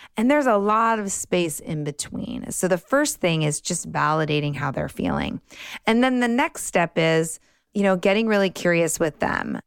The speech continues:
and really checking for understanding. So even saying something like, "Do you know why I want you to wear a helmet?"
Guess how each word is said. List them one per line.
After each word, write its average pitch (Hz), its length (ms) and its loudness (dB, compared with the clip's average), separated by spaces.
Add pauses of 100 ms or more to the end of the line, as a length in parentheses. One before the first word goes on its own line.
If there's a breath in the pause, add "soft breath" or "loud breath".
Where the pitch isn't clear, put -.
and 254 160 2
really 320 220 2
checking 226 400 -2
for - 140 -2
understanding. 180 760 0
So 180 260 0
even 277 260 2
saying 185 320 2
something 165 420 0
like, 156 300 2 (360 loud breath)
"Do 220 120 4
you 233 260 4
know 202 300 4
why 170 520 2
I 180 120 2
want 170 240 0
you 160 80 -2
to 165 100 2
wear 151 200 2
a 170 40 0
helmet?" 269 420 -2